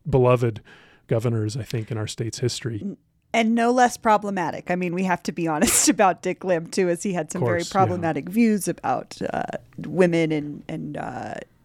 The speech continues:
Speaker 2: folks who have immigrated here. But Paul makes an excellent point that it, the No on the Olympics movement had a figurehead that was, uh, catalyzing and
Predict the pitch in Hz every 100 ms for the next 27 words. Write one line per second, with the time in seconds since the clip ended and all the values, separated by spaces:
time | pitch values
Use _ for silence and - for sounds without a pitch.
0 | _ - 165 - 151 151 180 160 160 151
1 | 165 156 - 240 247 - - - - _
2 | _ - 208 214 - 214 - 202 208 -
3 | 202 185 - 190 180 185 170 175 196 202
4 | 220 233 226 214 202 196 196 185 180 -
5 | 190 175 185 165 - 175 175 156 - 214
6 | 190 180 170 170 151 151 - _ _ _
7 | _ _ 185 - 175 165 165 156 - _
8 | _ _ _ _ _ _ - - - -
9 | 165 240 185 147 135 156 127 98 143 139